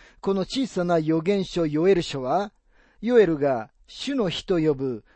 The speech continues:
終わりの時代にとても明るい光を投げかけるのです。ヨエルが、「それは勇士のように走り、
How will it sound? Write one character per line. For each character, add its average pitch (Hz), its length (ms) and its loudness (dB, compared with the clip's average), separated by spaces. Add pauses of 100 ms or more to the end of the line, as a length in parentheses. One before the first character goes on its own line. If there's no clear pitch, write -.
終 175 200 2
わ 254 100 4
り 254 100 -2
の 220 160 2
時 156 180 -10
代 175 220 4
に 190 140 -2
と 160 220 -6
て 240 120 -4
も 247 320 0
明 196 360 -2
る 277 120 -4
い 208 80 -2
光 190 460 0
を 185 120 4
投 160 180 2
げ 165 120 -2
か 156 140 -6
け 156 160 -2
る 110 80 -12
の 98 80 -20
で - 120 -20
す。 - 220 -20 (3250)
ヨ 196 120 4
エ 175 60 4
ル 147 100 -2
が、 170 300 2 (960)
「そ 196 160 -2
れ 185 80 2
は 175 140 2
勇 233 240 -2
士 - 160 -10
の 175 100 -2
よ 196 160 2
う 175 60 0
に 165 100 -2
走 127 340 -8
り、 107 220 -14